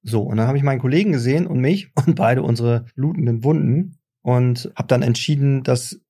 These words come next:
ich das so gar nicht mitgehen kann, den Gedanken, weil ich das Gefühl hab, wir müssen hier raus und wir brauchen Hilfe. Und ich hab dann entschieden, dass ich mit dem Täter verhandeln, ob er uns rauslässt.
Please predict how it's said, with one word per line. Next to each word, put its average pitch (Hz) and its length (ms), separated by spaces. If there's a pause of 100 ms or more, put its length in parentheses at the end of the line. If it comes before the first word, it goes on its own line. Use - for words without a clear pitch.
(100)
ich - 180
das 120 160
so 127 140
gar 123 160
nicht 117 120
mitgehen 143 360
kann, 110 240
den 110 140
Gedanken, 110 560
weil 143 120
ich 123 80
das 123 160
Gefühl 135 240
hab, 127 100
wir 127 80
müssen 123 200
hier 120 100
raus 131 400 (260)
und 117 80
wir 117 60
brauchen 117 300
Hilfe. 123 320 (280)
Und 120 480
ich 123 140
hab 143 100
dann 139 120
entschieden, 139 680
dass 120 240
ich 120 300
mit 147 340
dem 131 220
Täter 127 760 (120)
verhandeln, 127 680
ob 123 220
er - 140
uns 113 280
rauslässt. 101 640